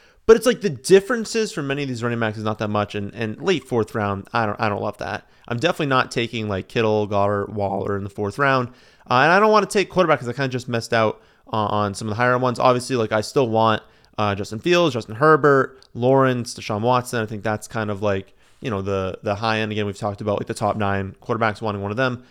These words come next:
uh, and definitely lean towards Fields and Herbert. But again, four eleven, I feel like that's a little bit too early for me to take them right now. So basically that means take the top wide receiver and probably double dip at wide receiver with this pick. Top wide receiver in the rankings. Who's it gonna be?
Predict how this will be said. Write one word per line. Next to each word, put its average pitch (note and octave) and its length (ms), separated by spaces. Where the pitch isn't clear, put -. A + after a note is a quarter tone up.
uh, G#2+ 140
and G#2 120
definitely A2 400
lean G#2 220
towards G2+ 320
Fields G2 420
and A#2+ 120
Herbert. D3 340
But A#2+ 80
again, C#3+ 180
four B2+ 240
eleven, G#2 460
I A2+ 60
feel A2+ 180
like G2+ 80
that's G#2 200
a A2 40
little G#2 160
bit F#2 120
too - 160
early G2+ 160
for G#2 100
me G2+ 80
to G2 60
take G2+ 220
them G2 220
right G2+ 120
now. G#2 120
So A#2 240
basically A3 440
that C3+ 180
means C3 340
take - 300
the C#3+ 80
top C#3 200
wide C#3 160
receiver E3 380
and A#2 160
probably A#2+ 240
double A2 240
dip G#2+ 360
at A2 220
wide G#2+ 200
receiver G#2+ 400
with G#2 160
this G#2+ 200
pick. - 320
Top D3 240
wide C#3+ 160
receiver B2 380
in C3 280
the A#2+ 80
rankings. A2+ 840
Who's E3 340
it A#2+ 100
gonna G#2 200
be? C#3 500